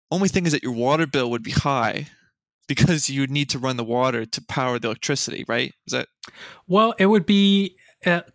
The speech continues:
Speaker 2: kinda when people get solar panels on their homes, it's like a hybrid, you know? But you
Speaker 1: Uh-huh.
Speaker 2: still
Speaker 1: Oh,
Speaker 2: use
Speaker 1: I
Speaker 2: your
Speaker 1: see.
Speaker 2: electricity, but you have the electricity from those solar panels to also power your home.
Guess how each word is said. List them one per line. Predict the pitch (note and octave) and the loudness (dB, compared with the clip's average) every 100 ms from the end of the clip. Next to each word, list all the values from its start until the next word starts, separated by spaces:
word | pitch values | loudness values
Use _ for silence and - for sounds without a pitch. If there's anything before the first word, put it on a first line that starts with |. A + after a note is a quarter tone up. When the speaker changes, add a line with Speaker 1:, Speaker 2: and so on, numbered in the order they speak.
| - | -12
Speaker 2:
kinda | - C4+ | -4 0
when | B3+ F#3 | 4 4
people | F#3+ F3+ | 4 2
get | E3+ D3+ | 0 0
solar | - D3+ D#3 | 2 4 2
panels | - D3+ D3 D#3 D3 | 2 2 4 4 4
on | B2+ | 4
their | A#2+ A2 | 2 2
homes, | B2+ C3 C3 | 2 2 2
it's | A#2 | 0
like | A2 G#2+ | -2 -2
a | |
hybrid, | A2 B2 A#2+ B2 C3+ B2+ - | -2 0 0 2 2 2 -4
you | D3 A#2 | -4 0
know? | A#2 B2+ - - _ _ - | 2 0 -4 -16 _ _ -2
But | C3+ | 2
you | |
Speaker 1:
Uh-huh. | B2+ B2 | 2 4
Speaker 2:
still | E3 D#3 | 4 6
Speaker 1:
Oh, | D3+ | 6
Speaker 2:
use | D3 | 6
Speaker 1:
I | C3 | 6
Speaker 2:
your | C3 A#2 | 6 6
Speaker 1:
see. | A2 - - - - | 4 2 -2 -10 -4
Speaker 2:
electricity, | C#3 B2+ - F#3 - C3 A#2+ A#2 | 0 0 2 0 2 0 2 0
but | A#2+ B2+ - - - | 0 -2 -2 -14 -2
you | B2+ | 0
have | A#2 C3 C#3 C#3 B2+ B2+ - _ _ _ - | 2 2 2 0 -2 -8 -16 _ _ _ -4
the | C3 | 0
electricity | B2+ B2+ C#3+ C3 | 0 0 -2 -2
from | A#2 B2 | -4 -2
those | A#2 A2 | -2 -2
solar | C#3+ C#3+ | 0 -2
panels | C3 B2 A2 G2+ | -2 -4 -4 -4
to | A2+ | -4
also | A2+ C3 - | 0 0 -2
power | G#2+ - G2+ G2+ | -6 -6 -6 -6
your | |
home. | G2+ G2 F#2+ | -6 -8 -10